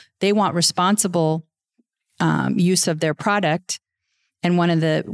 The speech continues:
ways to ensure the responsible use of their product is to support programs that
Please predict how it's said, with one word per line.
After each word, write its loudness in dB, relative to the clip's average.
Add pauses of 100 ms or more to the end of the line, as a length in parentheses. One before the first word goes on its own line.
ways 0
to 2
ensure 0
the -2
responsible 0
use 2
of -4
their -2
product -2
is 0
to 0
support -4
programs 0
that -2